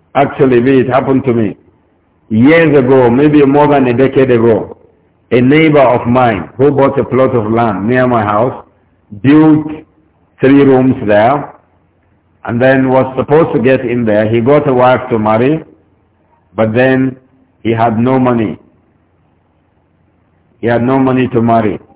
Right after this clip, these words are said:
And he could not move into that house because he had not completed it. So, but he had roofed it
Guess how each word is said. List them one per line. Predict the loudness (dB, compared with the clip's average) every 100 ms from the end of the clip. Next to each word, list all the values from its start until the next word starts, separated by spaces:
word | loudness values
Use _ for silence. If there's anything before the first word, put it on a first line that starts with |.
| _ _ -4
And | -2 0
he | -2
could | 0 0
not | 2 2
move | 2 2
into | 0 0 2
that | 2 0
house | 0 -2 -2
because | 0 -2 0
he |
had | 0 0
not | -2 -4
completed | -4 -4 -6 -4 -4
it. | -4 -10 _ _ _ _ _ _ _ _ _ _ _ _ _ _ _
So, | 0 2 2 0
but | -2 0
he | 0
had | 0 0
roofed | 2 0 0 -2
it | -2 -4 -14